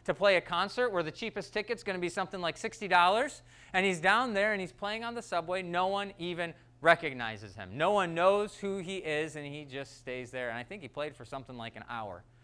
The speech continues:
People would stop and listen, but they wouldn't recognize him. In the same way, the Creator comes into the world. Jesus is dwelling with man, the most important person ever.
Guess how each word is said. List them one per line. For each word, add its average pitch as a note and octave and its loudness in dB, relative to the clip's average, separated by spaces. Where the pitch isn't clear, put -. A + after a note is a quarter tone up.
People C3 -6
would D3+ -2
stop E3+ 0
and D3 -8
listen, G#3 -10
but B2+ -14
they C3+ -10
wouldn't D3+ -12
recognize G#2 -12
him. F#2 -16
In E3+ 0
the F3 2
same A3+ -4
way, F3+ 2
the F3 -2
Creator F3+ 0
comes G3 0
into B3 -4
the A3 0
world. D#3 4
Jesus A#3 6
is E3+ 4
dwelling B3 10
with A#3 6
man, F3 2
the G3+ 6
most B3 12
important B3 10
person E3 2
ever. C#3+ 2